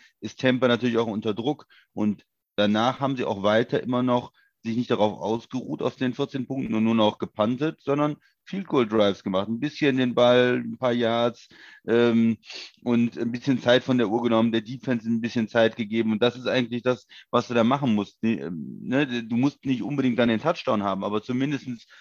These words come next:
Zeit von der Uhr nehmen, bewegen, nochmal drei Punkte dazu packen, den Abstand ein bisschen vergrößern oder konstant halten. Und dann, äh, ja, war genug,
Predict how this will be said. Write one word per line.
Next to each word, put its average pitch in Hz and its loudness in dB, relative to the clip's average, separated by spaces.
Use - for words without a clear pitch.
Zeit 127 4
von 127 0
der 113 0
Uhr 113 0
nehmen, 110 2
bewegen, 113 0
nochmal 113 0
drei 107 2
Punkte 117 -4
dazu 101 -2
packen, 107 0
den 101 -2
Abstand 104 -4
ein 107 -2
bisschen 101 -8
vergrößern 107 -2
oder 101 0
konstant 107 -4
halten. 101 -4
Und 101 -6
dann, 107 2
äh, 98 -2
ja, 95 -2
war 92 -2
genug, 113 -2